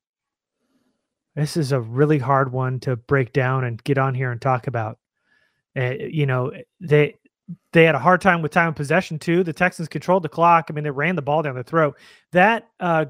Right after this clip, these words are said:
goal line series where they just ran the ball three times behind Burkhead was just the epitome of that game. It kinda showed,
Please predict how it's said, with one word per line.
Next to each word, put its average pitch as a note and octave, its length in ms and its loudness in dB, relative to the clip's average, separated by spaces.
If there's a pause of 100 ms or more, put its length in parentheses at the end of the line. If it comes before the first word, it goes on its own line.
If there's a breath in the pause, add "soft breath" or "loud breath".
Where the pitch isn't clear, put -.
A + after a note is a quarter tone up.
goal F3+ 260 2
line F#3 300 0
series D3 720 -4
where D3 140 -4
they C#3+ 160 -4
just D#3+ 280 -8
ran C#3+ 240 -2
the D#3+ 80 -2
ball C#3+ 200 0
three D3 240 -6
times D3 320 -4
behind C3+ 300 -6
Burkhead E3 500 -2 (600 soft breath)
was C#3+ 340 0
just D#3+ 480 0
the C#3+ 580 -4 (280)
epitome E3+ 500 0
of C#3 180 -2
that D3 200 2
game. C#3+ 220 0
It C#3+ 60 -4
kinda F3 200 2
showed, E3 680 0